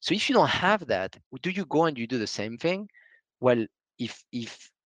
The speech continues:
in this case, I'm gonna take the defense of the other companies. If I don't have that, maybe I'll think about it twice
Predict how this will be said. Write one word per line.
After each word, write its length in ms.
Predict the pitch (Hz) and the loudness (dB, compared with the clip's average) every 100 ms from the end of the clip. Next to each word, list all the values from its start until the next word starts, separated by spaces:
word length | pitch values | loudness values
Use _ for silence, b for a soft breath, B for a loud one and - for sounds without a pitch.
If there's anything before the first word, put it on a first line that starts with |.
| - - | -20 -12
in 260 | 120 110 | -10 -10
this 180 | 101 131 | -4 -2
case, 200 | - 117 | 0 0
I'm 100 | 107 | 0
gonna 140 | 101 104 | -2 -2
take 180 | 107 | -4
the 80 | 98 | -6
defense 420 | 92 95 185 202 | -8 0 2 2
of 80 | 123 | -2
the 180 | 113 107 | -2 -2
other 360 | 98 95 92 104 | 0 0 -2 -4
companies. 360 | 104 101 98 - | -10 -10 -14 -16
If 180 | - - | -14 0
I 120 | 120 | 2
don't 140 | 208 101 | 4 2
have 200 | 101 95 | -2 -4
that, 260 | 90 98 - _ _ _ | -4 -4 -6 _ _ _
maybe 220 | 113 123 131 | 0 4 4
I'll 100 | 104 | 4
think 220 | 120 117 | -2 -4
about 220 | 104 101 | -2 -2
it 80 | 104 | -4
twice 480 | - 147 139 113 | 0 2 2 -2